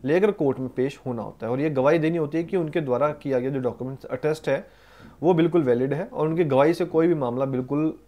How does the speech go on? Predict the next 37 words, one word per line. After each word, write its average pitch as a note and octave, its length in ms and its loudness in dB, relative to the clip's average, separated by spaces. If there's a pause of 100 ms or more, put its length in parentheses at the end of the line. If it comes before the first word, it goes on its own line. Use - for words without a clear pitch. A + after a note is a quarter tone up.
(160)
ईजीली B2+ 380 -4 (720)
प्रूफ C#3 260 -4 (200)
क्लियर B2+ 220 -2
हो G#2+ 60 -8
जाता - 240 -14
है। - 80 -20 (560)
अगर F#3 160 6
कोई G#3 200 4
भी A3 60 4
मामला G3 320 4
कुछ F#3+ 140 4
ज़्यादा C#3+ 200 4
इंपॉर्टेंट E3+ 460 0
है F#3+ 80 0
तो F#3+ 160 2
उस F3+ 140 -4
डॉक्यूमेंट्स D#3 460 -2
में, E3+ 80 -6
उस - 460 -4
केस D#3+ 240 0
में F3 120 -2
क्या E3+ 140 2
होता D#3 200 2
है F3 60 4
कि F3+ 80 0
जो F3+ 80 2
सिग्नेचर D#3 520 0
की F3+ 160 -2
भी E3+ 300 0 (640)
इन्वेस्टिगेशन D#3 680 0
या E3 80 -2
जांच C#3 300 -2
की C#3+ 160 -4
जाती B2+ 260 -2
है, D#3+ 100 -4
क्योंकि F#3+ 180 0
जिस F3+ 260 0